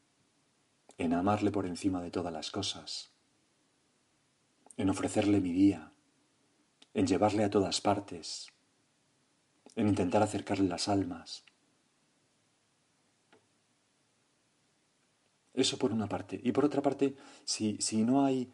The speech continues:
alguna mundana varietates, algún, al-, alguna vicisitud mundana, alguna tontería que me está frenando o que me está impidiendo, porque atrae demasiado a mi corazón, seguir de cerca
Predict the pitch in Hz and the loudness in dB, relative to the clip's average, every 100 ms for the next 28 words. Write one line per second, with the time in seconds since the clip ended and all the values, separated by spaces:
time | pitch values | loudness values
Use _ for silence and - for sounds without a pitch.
0 | - 107 104 127 131 113 104 104 120 113 | -6 -2 2 2 2 2 2 4 4 2
1 | 110 104 101 107 104 104 98 110 107 131 | 2 2 2 2 0 0 -4 -4 -2 -2
2 | 127 107 - - - 107 107 117 143 127 | -4 -10 -20 -20 -8 -6 -2 2 4 2
3 | 104 107 - 117 107 98 104 104 98 95 | 0 -4 0 0 2 2 2 0 -2 -2
4 | 110 143 139 120 107 110 110 104 - - | 0 0 2 2 0 0 0 -4 -14 -18
5 | - 95 87 117 - 98 98 104 92 85 | -4 -2 -2 -4 -4 -4 -2 -2 -4 -8
6 | - _ _ _ _ _ - 101 98 - | -16 _ _ _ _ _ -8 -2 -2 0
7 | 113 107 107 104 110 107 104 95 - - | -4 -2 -2 0 2 2 0 -2 -18 -4
8 | 101 95 - - 90 87 - 110 107 98 | -2 -2 -4 -6 -4 -2 0 2 4 4
9 | 98 95 87 - 110 104 95 92 92 87 | 4 2 0 0 2 2 0 -4 -8 -8
10 | - 123 127 - - - - 90 92 104 | 0 2 2 -4 -20 -12 -6 -2 -2 -2
11 | 98 85 - 113 107 113 110 | -4 -6 0 0 0 -4 -6